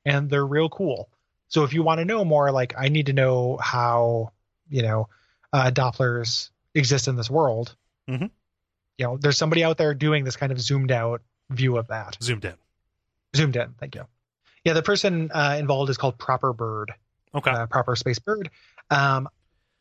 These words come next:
Speaker 1: keep in mind, I haven't watched tons of these, so it turns out, like, if it's in, like, one of the episodes,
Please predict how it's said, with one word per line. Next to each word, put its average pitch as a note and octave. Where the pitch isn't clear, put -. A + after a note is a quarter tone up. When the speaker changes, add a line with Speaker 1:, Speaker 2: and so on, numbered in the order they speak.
Speaker 1:
keep G#3
in F#3
mind, E3
I D3+
haven't D3+
watched C3+
tons C#3
of C#3
these, D3+
so D3
it C3
turns D3+
out, C#3
like, B2+
if C3
it's C3
in, C3
like, B2
one D3+
of C#3
the C3+
episodes, C3+